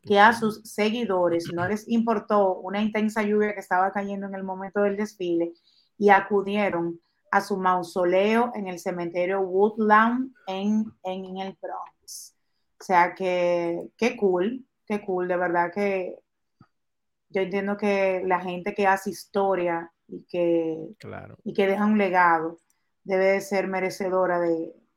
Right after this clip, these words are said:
Speaker 2: así mismo como
Speaker 1: De
Speaker 2: le ponen nombre a calles y, y todo ese tipo de, de situaciones que se presentan, eh, son merecidísimos.
Speaker 1: Claro que sí, más personas que han contribuido tanto a, a, a la música, a la cultura,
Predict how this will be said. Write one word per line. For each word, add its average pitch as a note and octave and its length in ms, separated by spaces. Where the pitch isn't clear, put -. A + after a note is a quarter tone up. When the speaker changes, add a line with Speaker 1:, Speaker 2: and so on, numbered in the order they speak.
Speaker 2:
así F3 280
mismo G#3 260
como G3 540
Speaker 1:
De G3 100
Speaker 2:
le F#3+ 40
ponen G3 280
nombre G3 260
a F#3 80
calles F#3+ 1000
y, F#3 160
y F3+ 200
todo F3+ 160
ese F3+ 200
tipo G3+ 280
de, F3+ 400
de F3 340
situaciones F3 540
que G3+ 80
se F#3 120
presentan, F3+ 600
eh, E3 360
son F#3 560
merecidísimos. F3+ 1000
Speaker 1:
Claro B2 380
que D#3 160
sí, C#3+ 440
más A2+ 280
personas C3 460
que - 120
han B2 60
contribuido B2+ 640
tanto A#2 440
a, G#2 160
a, G#2 180
a - 140
la G#2 140
música, G#2+ 480
a - 20
la G#2 120
cultura, G#2+ 760